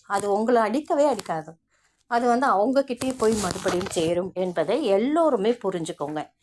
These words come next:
அதனால மற்றவர் நம்மளை கஷ்டப்படுற மாதிரி படுத்துறாங்களேன்ட்டு நீங்க எப்பவுமே கவலைப்பட வேண்டாம். அறிவு வந்தால், அதாவது அர்த்தமுள்ள எண்ணங்கள், அறிவு வந்தால் அன்னை வருவாங்க.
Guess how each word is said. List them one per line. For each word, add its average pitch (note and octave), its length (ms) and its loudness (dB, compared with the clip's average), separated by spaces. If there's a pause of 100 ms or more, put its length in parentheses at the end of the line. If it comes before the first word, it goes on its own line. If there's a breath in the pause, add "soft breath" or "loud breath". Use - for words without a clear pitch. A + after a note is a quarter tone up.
(240 soft breath)
அதனால G#3+ 500 0
மற்றவர் G#3 520 -2
நம்மளை F#3+ 400 0
கஷ்டப்படுற A#3+ 520 -2
மாதிரி A#3 280 0
படுத்துறாங்களேன்ட்டு A#3+ 1120 0
நீங்க G3 240 -2
எப்பவுமே G3 440 -6
கவலைப்பட E3+ 540 -4
வேண்டாம். D#3+ 440 -6 (220)
அறிவு E4 340 -8
வந்தால், F3+ 500 -2
அதாவது G3 440 0
அர்த்தமுள்ள A3 880 0
எண்ணங்கள், E3+ 540 -4 (100)
அறிவு C#4+ 440 -2
வந்தால் A3+ 500 -2 (100)
அன்னை D#4 420 0
வருவாங்க. C#3+ 600 -4